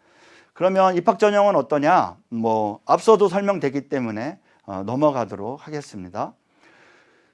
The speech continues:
어, 이건 좀, 좀 주의 있게 보셔야 되는데요. 특성화고 전형에는 두 가지가 있습니다. 어, 기존의 방식대로 일반 전형은 이십 프로 정도밖에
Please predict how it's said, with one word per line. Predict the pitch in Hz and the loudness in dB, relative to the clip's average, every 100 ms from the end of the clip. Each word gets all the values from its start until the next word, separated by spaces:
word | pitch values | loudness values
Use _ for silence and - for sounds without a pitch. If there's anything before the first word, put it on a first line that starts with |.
| _ - | _ -6
어, | 139 143 143 139 | -2 0 0 0
이건 | 147 190 | -2 -2
좀, | 190 190 185 160 | 0 0 -2 -8
좀 | 170 160 | -10 -10
주의 | 139 - 196 | -10 -4 -2
있게 | 190 175 | 0 0
보셔야 | 156 147 156 151 | 0 2 4 4
되는데요. | 131 113 101 123 170 90 - | 2 -2 -4 -4 -4 -6 -14
특성화고 | 180 226 220 202 | 2 6 8 6
전형에는 | 156 151 180 160 139 135 | 2 0 2 0 0 -4
두 | - | -4
가지가 | 127 160 143 123 | 2 4 2 -4
있습니다. | 101 - 90 85 78 73 _ _ _ _ _ - | -4 -6 -14 -14 -14 -16 _ _ _ _ _ -10
어, | 117 | -10
기존의 | - 160 226 214 | -4 2 4 4
방식대로 | 165 170 165 - 143 127 135 131 92 | 2 -2 -4 2 2 2 0 0 -2
일반 | 135 185 202 208 185 | -4 0 2 2 2
전형은 | 170 143 127 117 180 214 | -2 -2 -2 -4 -4 -6
이십 | 147 190 208 208 | -8 -6 -6 -6
프로 | 196 196 | -2 -2
정도밖에 | 185 156 139 123 117 - 139 156 160 | 0 -4 -4 -6 -8 -6 -8 -6 -8